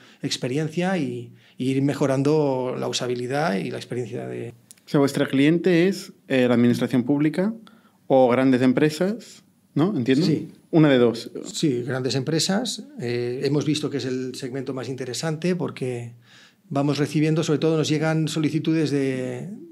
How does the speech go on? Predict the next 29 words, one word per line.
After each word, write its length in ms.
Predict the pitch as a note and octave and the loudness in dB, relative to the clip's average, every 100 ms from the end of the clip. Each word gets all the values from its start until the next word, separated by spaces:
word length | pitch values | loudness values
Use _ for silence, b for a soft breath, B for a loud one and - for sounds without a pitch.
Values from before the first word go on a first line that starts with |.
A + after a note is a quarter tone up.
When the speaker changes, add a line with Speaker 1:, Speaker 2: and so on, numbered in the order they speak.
| D#4 C4 | -20 -12
Speaker 1:
los 180 | C3+ A#2+ | -10 -6
mercados, 400 | B2+ B2+ D3 D3+ | -8 -4 -2 0
digamos, 300 | D3 D3 B2+ | 0 -2 -2
más 180 | D3 C#3 | -2 -2
desarrollados 480 | C#3 B2+ C3 C#3 | -6 -6 -4 -4
en 80 | C3+ | -6
movilidad 400 | C3 B2 B2 C#3 | -8 -6 -4 -2
o 40 | C#3+ | -2
en 40 | |
transporte, 560 | B2+ B2 - C3 B2+ D3 | -4 -8 -6 -6 -4 -6
son 220 | C3 B2 | -6 -8
los 160 | B2 | -8
típicos 500 | - B2+ C3 C#3 C3 b b b b | -6 -6 -4 -4 -8 b b b b
que 80 | - | -4
han 60 | C3+ | -4
estado 260 | - C#3 | 0 0
vinculados 440 | C#3 C3+ C3+ C#3 C3+ | 0 0 0 0 -2
con 140 | C#3+ | -2
el 100 | C3 | -2
sector 280 | B2 A#2 C3+ | -6 -4 -2
de 40 | |
la 60 | C#3 | 0
automoción, 540 | C3 B2 A2+ C3 A2+ | 0 -4 -2 -4 -2
¿no? 200 | B2 D3+ | -2 -2
Estados 440 | A#2+ A2 C3 B2+ - | -4 -6 -6 -4 -2
Unidos, 260 | C3 C#3+ | -2 -2
Alemania 360 | B2+ A#2+ B2 C3 | -2 -4 -4 -6
y 40 | |
Japón. 400 | A#2 - G#2+ G2+ | -8 -12 -12 -16